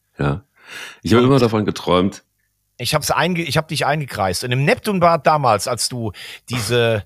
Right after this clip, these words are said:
Speaker 2: sechzig Kilo gestemmt hast,
Speaker 1: Ja.
Speaker 2: also aus dem Sitz,
Speaker 1: Ja.
Speaker 2: da hab ich gedacht, ist er das?
Speaker 1: Ja.
Speaker 2: Dann hab ich mich getraut, dich anzuschreiben.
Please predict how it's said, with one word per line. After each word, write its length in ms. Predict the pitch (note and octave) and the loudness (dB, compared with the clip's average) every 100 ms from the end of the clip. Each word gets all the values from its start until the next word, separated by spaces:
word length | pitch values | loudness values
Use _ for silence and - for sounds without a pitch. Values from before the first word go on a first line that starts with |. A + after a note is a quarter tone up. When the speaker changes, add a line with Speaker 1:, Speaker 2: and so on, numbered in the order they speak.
| _ | _
Speaker 2:
sechzig 580 | - - F#3 - D#3+ - | -4 -2 -2 -4 -6 -4
Kilo 360 | - D3+ F#2+ - - - - _ _ _ | -2 0 0 -4 -12 -20 -20 _ _ _
gestemmt 500 | - - C3+ A#2+ G2+ | -4 0 0 -2 -2
hast, 360 | F#2+ D#2 - _ _ | -4 -4 -12 _ _
Speaker 1:
Ja. 280 | D#2 D2 - | -4 -4 -6
Speaker 2:
also 200 | - G2 | -10 -10
aus 180 | G2+ G2+ | -8 -8
dem 120 | G#2+ | -8
Sitz, 400 | F#2 B2 B2+ - - _ | -2 -2 -2 -6 -12 _
Speaker 1:
Ja. 160 | D2+ D2 - _ _ _ _ _ | -4 -4 -6 _ _ _ _ _
Speaker 2:
da 80 | |
hab 60 | F#2+ | -10
ich 80 | A#2 | -6
gedacht, 220 | A2 G2+ | -6 -6
ist 160 | E3 G3 | -2 0
er 100 | C#3 | 2
das? 340 | D3+ - - _ _ _ | 0 -2 -8 _ _ _
Speaker 1:
Ja. 220 | - F2 - _ _ _ | -6 -6 -6 _ _ _
Speaker 2:
Dann 180 | F3+ A#3 | 2 2
hab 100 | A#3 | 0
ich 120 | F#3+ | 0
mich 140 | G3+ | -2
getraut, 360 | F3 D#3+ D#3+ D#3+ | -4 0 0 0
dich 120 | C#3 | -2
anzuschreiben. 640 | C#3 C3+ A2+ G#2 F#2+ E2+ | -4 -4 -6 -4 -4 -6